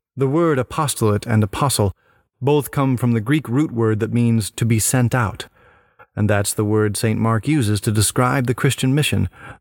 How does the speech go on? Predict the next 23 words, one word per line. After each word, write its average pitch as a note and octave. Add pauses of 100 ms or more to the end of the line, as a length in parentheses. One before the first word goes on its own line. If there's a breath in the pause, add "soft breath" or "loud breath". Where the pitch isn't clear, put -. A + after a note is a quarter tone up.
being C#3 (260)
sent E3+
out B2+
to -
proclaim D#3+
the D#3
message A2
with -
power B2
to A#2+
drive G2+
out G2
devils. - (480)
Every C3
Sunday, B2
when A#2
we A2+
affirm C#3
our A2
faith A#2+
in G#2+
the F#2+
one A#2